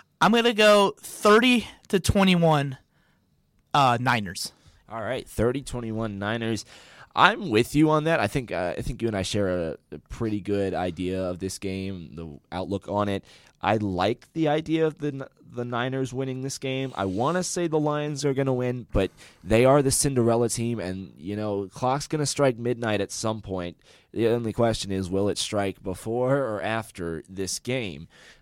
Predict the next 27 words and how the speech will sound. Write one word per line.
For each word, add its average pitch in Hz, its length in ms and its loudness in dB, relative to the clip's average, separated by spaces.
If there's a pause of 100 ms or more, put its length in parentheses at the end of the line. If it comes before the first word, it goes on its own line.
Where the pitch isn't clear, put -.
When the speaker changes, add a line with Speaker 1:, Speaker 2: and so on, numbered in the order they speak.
Speaker 2:
I'll 127 140 -6
tell 151 220 -6
you, 139 100 -2
I 110 120 0
think, 175 540 -4 (680)
honestly, 160 520 -2
I 120 120 4
will 123 240 4
say 131 320 2
the 117 120 -4
Niners 110 480 0
are - 20 -8
gonna 104 160 -4
win. 127 200 -4
I 139 100 -2
think 151 160 -8
it'll 135 120 0
be 110 100 -4
close. 175 540 2
I 170 80 -8
think 101 160 -8
the 87 60 -8
passing 113 400 0
game 107 220 -2
will 104 160 0
get 101 180 -2
going. 135 460 -2